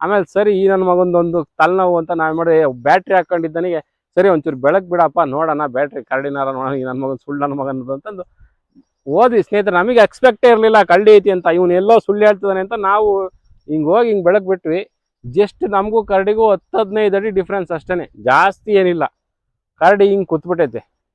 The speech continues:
ಈ ತರ ಕೈ ಬಿಡ್ಕೊಂಡು ಕೂತ್ಬಿಟ್ಟೈತೆ. ಅಬ್ಬಾ ಅಬ್ಬಾ, ಕರಡಿ ನೋಡಿದ್ವಿ, ನಮಗ್ ಅಲ್ಲೇ ಎಲ್ಲ ಕೆಳಗೆಲ್ಲ ಎರಡು, ಒಂದು ಎರಡು ಎಲ್ಲ ಕಿತ್ಕೊಂಡ್ ಬಂದಿದ್ದೆ. ಸರಿ ಹೆಂಗ್ ಓಡಿದ್ವಿ ಅಂದ್ರೆ ಮನೆ ಬರೋವರ್ಗುನು ಎಲ್ಲೆಲ್ಲಿ ಬಿದ್ದು, ಎಲ್ಲೆಲ್ಲಿ ಮುಳ್ಳು ಗಿಳ್ಳು ಕಲ್ಲು ಏನೂ ನೋಡಿಲ್ಲ.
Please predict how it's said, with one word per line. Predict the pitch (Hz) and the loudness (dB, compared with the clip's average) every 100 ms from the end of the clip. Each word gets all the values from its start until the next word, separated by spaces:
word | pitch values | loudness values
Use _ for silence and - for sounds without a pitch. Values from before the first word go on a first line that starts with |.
| - | -10
ಈ | 151 | -6
ತರ | 147 170 | 2 2
ಕೈ | 165 165 180 | 4 0 0
ಬಿಡ್ಕೊಂಡು | 170 165 202 | -2 -4 -8
ಕೂತ್ಬಿಟ್ಟೈತೆ. | 190 151 160 143 117 - _ _ _ _ _ 113 | -8 -8 -6 -6 -8 -20 _ _ _ _ _ -16
ಅಬ್ಬಾ | 117 139 170 156 | -2 4 6 6
ಅಬ್ಬಾ, | 143 135 160 143 139 | 4 4 4 6 4
ಕರಡಿ | - 165 202 | 4 6 6
ನೋಡಿದ್ವಿ, | 190 175 214 220 190 180 214 | 6 6 6 6 4 4 4
ನಮಗ್ | 190 190 185 | 2 0 2
ಅಲ್ಲೇ | 165 208 220 | 2 4 4
ಎಲ್ಲ | 190 202 208 | 6 6 4
ಕೆಳಗೆಲ್ಲ | - 330 196 180 180 | 4 2 4 6 4
ಎರಡು, | 190 147 165 180 | 6 4 2 0
ಒಂದು | 156 202 208 | -2 2 4
ಎರಡು | 190 175 208 | 6 4 4
ಎಲ್ಲ | 170 190 | 4 2
ಕಿತ್ಕೊಂಡ್ | 196 165 202 208 196 | 0 -4 -6 -4 -2
ಬಂದಿದ್ದೆ. | 190 185 165 _ _ _ _ _ | -2 -4 -6 _ _ _ _ _
ಸರಿ | 160 190 220 175 | 0 2 4 4
ಹೆಂಗ್ | 160 226 220 | 2 2 2
ಓಡಿದ್ವಿ | 185 202 220 226 196 214 214 | 4 6 6 4 0 0 2
ಅಂದ್ರೆ | 196 220 220 170 180 196 | 2 0 2 2 2 -2
ಮನೆ | 170 139 160 208 180 | -4 -4 -2 -2 0
ಬರೋವರ್ಗುನು | 185 196 185 180 147 143 185 | 0 2 0 -2 -8 -8 -10
ಎಲ್ಲೆಲ್ಲಿ | 151 151 208 208 208 170 | -4 -4 0 0 0 -2
ಬಿದ್ದು, | 196 180 170 | -12 -8 -2
ಎಲ್ಲೆಲ್ಲಿ | 175 214 202 | 0 2 0
ಮುಳ್ಳು | 156 185 214 185 | -2 -2 0 2
ಗಿಳ್ಳು | 180 208 185 | 0 -2 -2
ಕಲ್ಲು | 175 196 | 0 -2
ಏನೂ | 185 151 180 185 196 208 | -2 0 2 2 0 -2
ನೋಡಿಲ್ಲ. | 196 185 180 | -2 -2 -4